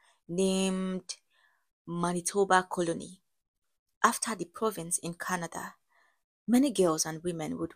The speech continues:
wake in the morning feeling drowsy and in pain, their bodies bruised and bleeding, having been attacked in the night. These attacks were attributed to ghosts and demons. Some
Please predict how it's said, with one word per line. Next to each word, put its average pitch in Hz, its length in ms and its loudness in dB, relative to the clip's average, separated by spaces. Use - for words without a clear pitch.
wake 190 240 2
in 151 80 -12
the 156 60 -12
morning 165 380 -8
feeling 214 420 -2
drowsy 151 640 -2
and 156 120 -6
in 165 160 -8
pain, 226 280 -4
their 180 160 6
bodies 180 480 -2
bruised 208 440 2
and 156 160 -10
bleeding, 175 420 -8
having 226 320 -4
been 170 160 -4
attacked - 640 -8
in 170 140 -4
the 170 100 -2
night. 165 540 -4
These 294 400 4
attacks 196 540 0
were 175 420 6
attributed 190 720 -2
to 175 100 -2
ghosts 185 400 2
and 160 160 -10
demons. 170 520 -6
Some 285 400 6